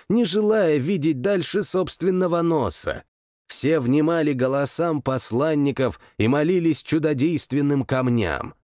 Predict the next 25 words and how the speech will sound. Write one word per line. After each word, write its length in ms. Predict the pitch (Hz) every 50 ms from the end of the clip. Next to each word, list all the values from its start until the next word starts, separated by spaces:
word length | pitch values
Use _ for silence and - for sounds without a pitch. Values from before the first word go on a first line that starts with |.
| _ _ _ - -
Организованное 880 | 98 98 92 107 113 120 123 110 92 117 135 135 131 127 127 131 123 120
сопротивление 1000 | 107 - 120 113 120 123 117 107 123 123 117 127 160 170 147 139 143 143 135 123 110
попыталось 880 | - 147 156 - - 156 143 - - 170 175 160 143 135 117 107 -
уничтожить 720 | 123 127 135 131 - - - 143 143 123 - 120 110 - 113
метеориты, 840 | 127 127 - - 143 143 139 135 143 135 110 85 - 78 69 - - - - - - _ -
но 220 | - 208 233 233 226
это 340 | 220 226 214 - 208 220 214
оказалось 720 | 165 - 185 175 151 135 170 196 190 180 180 165 - -
не 140 | 185 196 185
так 280 | - 196 190 165 -
просто. 720 | - - 185 202 202 160 113 - - - - 76 60 - - _ _ _ _ _ _ _ -
Охраняли 680 | 131 139 - 123 131 143 139 147 170 165 151 139 135
их 180 | 139 135 - -
лучше 420 | 135 147 185 185 147 - - 143
любой 420 | 165 160 165 156 135 156 180 170 147
святыни, 840 | - - 147 170 175 143 - 185 190 165 139 113 92 78 - - _ _ - - _
а 120 | - 98 95
за 140 | 85 101 90
попытки 480 | 110 113 - - 139 139 110 - 123
покушения 840 | 107 123 113 - 147 143 - - 143 175 180 170 131 107 101 101 98
расстреливали 840 | 98 123 139 131 - - - 160 175 175 156 147 143 135 143 139 147
на 200 | 139 143 139 135
месте, 520 | 131 156 190 185 156 123 - - 110 107
запустив 680 | 87 107 123 117 151 156 - - - 147 160 151 110
беспилотники. 1200 | 95 104 147 135 - - - 135 139 135 135 135 123 101 - 92 90 80 73 - 73 64 57 -